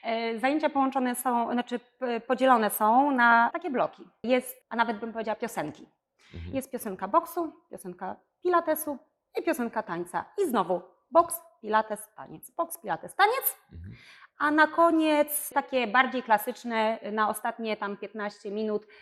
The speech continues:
Speaker 1: kładziemy się na matach, wzmacnianie tego, co najważniejsze, tak, całego kora, czyli
Speaker 2: Mhm.
Speaker 1: brzuch, plec, pośladki,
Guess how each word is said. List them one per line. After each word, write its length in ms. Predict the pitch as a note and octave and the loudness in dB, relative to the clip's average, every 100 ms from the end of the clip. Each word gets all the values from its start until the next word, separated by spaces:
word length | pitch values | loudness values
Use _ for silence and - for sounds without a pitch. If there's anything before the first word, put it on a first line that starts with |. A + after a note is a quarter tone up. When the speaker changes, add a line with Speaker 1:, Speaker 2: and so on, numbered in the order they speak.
| _ | _
Speaker 1:
kładziemy 380 | - G#3 G#3 G#3 | -4 -2 -2 -4
się 140 | G3 F#3+ | -6 -6
na 100 | G3 | 0
matach, 580 | A3 A3 A3 G3+ - - _ - | 2 2 2 0 -4 -20 _ -12
wzmacnianie 720 | B3+ A3 A#3+ G#3+ G3 F#3 F#3+ - _ _ _ | -6 -6 -6 -6 -2 -2 -4 -12 _ _ _
tego, 200 | A3 G3+ | -6 -6
co 140 | G#3 | -6
najważniejsze, 800 | G3 F#3 F#3+ F#3+ G#3+ G#3 - G#3+ G#3 | -6 -2 -2 -2 -4 -4 -2 -2 2
tak, 200 | G3 G3 | 0 2
całego 320 | G3+ F#3+ F#3 | 0 0 0
kora, 420 | - A#3 A3 A3 A3 - _ _ _ _ | 2 4 6 4 2 -18 _ _ _ _
czyli 120 | - - | -8 -6
Speaker 2:
Mhm. 60 | A2+ | -2
Speaker 1:
brzuch, 420 | A#3+ A#3+ - - _ | 0 0 -4 -18 _
plec, 280 | A3 G#3 - - - | 0 0 -2 -12 -8
pośladki, 600 | G3 G#3+ G#3 - A3+ | -2 2 2 2 -2